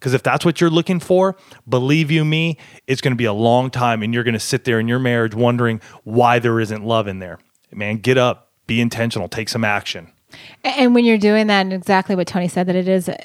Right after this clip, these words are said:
Speaker 2: you know, love is a verb, and that's how we live out our marriage. And you have to, every time you're faced with one of those choices that you're kinda like, "Oh, I gotta think about this one," here's what you need to ask yourself.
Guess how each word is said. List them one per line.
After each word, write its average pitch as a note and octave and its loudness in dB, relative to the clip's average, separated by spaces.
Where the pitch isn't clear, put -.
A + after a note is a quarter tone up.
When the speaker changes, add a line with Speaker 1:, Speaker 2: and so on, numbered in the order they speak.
Speaker 2:
you G3 -2
know, F#3 2
love F#3+ 2
is A3+ 0
a B3 0
verb, G3+ 0
and G3+ 0
that's F#3+ 2
how A3 0
we G#3 -2
live G3 -2
out F#3+ 2
our F3+ 0
marriage. G3 -2
And G#3+ -2
you A3 2
have A#3 0
to, B3 4
every C#4 4
time C#4 2
you're B3+ 4
faced B3 0
with A#3 -6
one A3+ 2
of G#3+ -2
those G3 -2
choices A#3 -4
that G3 0
you're G3+ 0
kinda G3 0
like, F3+ -2
"Oh, F#3+ -2
I F#3+ -4
gotta F#3+ 0
think G3 -4
about F#3+ 0
this F#3 -6
one," F3 -4
here's B3+ 6
what C4+ 4
you A#3+ 4
need A3+ 4
to G#3 -2
ask F#3+ 0
yourself. - -6